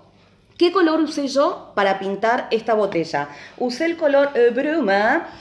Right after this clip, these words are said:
el bruma de Oh My Choc, creo que la mayoría lo tiene, lo amamos. Y es un color como un celestito muy pálido, tipo hielo, re lindo.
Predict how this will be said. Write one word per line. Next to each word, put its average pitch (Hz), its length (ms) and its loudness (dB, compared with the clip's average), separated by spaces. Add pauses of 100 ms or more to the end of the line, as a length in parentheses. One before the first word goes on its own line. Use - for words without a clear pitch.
(160)
el 185 160 0
bruma 226 280 4
de 208 100 2
Oh 208 40 -2
My 180 220 -2
Choc, 262 400 0
creo 208 240 2
que 175 60 2
la 156 100 0
mayoría 165 540 0
lo 147 160 2
tiene, 175 600 0
lo 143 200 -2
amamos. 165 800 0 (360)
Y 175 520 -2
es 202 160 -4
un 220 120 -2
color 247 600 2
como 180 360 2
un 214 320 -2
celestito 214 560 -2
muy 285 640 2
pálido, 233 720 0
tipo 196 260 -2
hielo, 220 640 2
re 220 260 0
lindo. 233 480 0